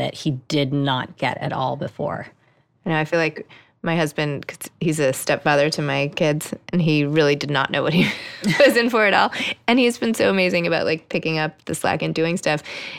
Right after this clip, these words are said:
Speaker 2: And, or I shouldn't say it that way, I guess. It's another, I have to fix all my language now about this labor situation. Um, but at the end of the day, the other day, you know, he was really helpful. I mean, he was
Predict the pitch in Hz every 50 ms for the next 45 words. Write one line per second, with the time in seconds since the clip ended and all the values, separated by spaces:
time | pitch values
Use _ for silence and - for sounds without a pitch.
0 | - _ - 170 160 160 156 156 156 156 156 156 - - 175 175 165 156 - 160
1 | 151 147 - 156 143 - - - - 120 147 151 82 - - 170 - - - -
2 | - - - - - - 156 156 - 175 175 160 - 160 - - - 151 - -
3 | 143 139 123 127 131 123 117 117 123 123 - - - 90 82 85 - - - -
4 | 170 - _ _ - 156 - - 160 165 160 143 143 143 143 143 - 160 - -
5 | 147 139 139 - 147 - - 165 - - - - - - - 180 165 160 156 160
6 | 160 - - 202 196 - - - 185 185 - - 196 196 196 180 180 170 190 185
7 | 185 180 180 170 165 165 165 165 165 160 160 160 175 202 202 196 185 180 - 220
8 | 202 202 202 208 233 254 226 208 190 190 190 185 196 - - - 302 349 - -
9 | 143 - - 180 180 185 190 196 190 185 180